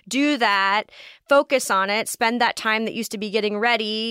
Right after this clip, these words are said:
on my skincare. And now I feel a different and renewed confidence working with a facialist because I feel better about how I look. I can wear less makeup, all of those types of things. So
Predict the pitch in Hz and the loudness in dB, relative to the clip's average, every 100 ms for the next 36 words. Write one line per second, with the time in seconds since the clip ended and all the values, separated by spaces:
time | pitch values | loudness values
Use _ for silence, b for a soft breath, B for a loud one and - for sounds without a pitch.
0 | 214 - _ - 220 220 220 190 - 285 | -8 -12 _ -4 0 2 0 -4 -4 -4
1 | 302 302 220 196 190 208 220 220 220 214 | -4 -4 -4 0 0 0 0 -2 -2 0
2 | 196 202 214 208 214 202 196 202 208 202 | 0 2 2 0 0 0 0 -2 -4 -4
3 | 208 196 202 196 196 - 311 - 233 190 | -4 -6 -4 -6 -6 2 2 2 0 -2
4 | 208 220 196 190 214 196 190 208 320 359 | -2 -4 -6 -6 -4 -6 -6 -6 -4 -2
5 | 359 247 214 208 226 - 233 226 214 214 | 0 0 2 2 0 -6 -8 -2 0 0
6 | 208 208 208 202 190 190 208 190 190 - | -2 -2 -4 0 0 0 0 0 0 0
7 | 185 180 170 180 196 233 240 190 196 190 | 0 0 -2 -2 2 2 2 -4 -6 -6
8 | 180 180 - 214 208 214 208 220 226 202 | -4 -4 -6 -6 -2 -2 0 2 2 0
9 | 208 196 196 170 - 180 175 - - 240 | -2 -4 -6 -8 -8 -8 -10 -8 -4 -2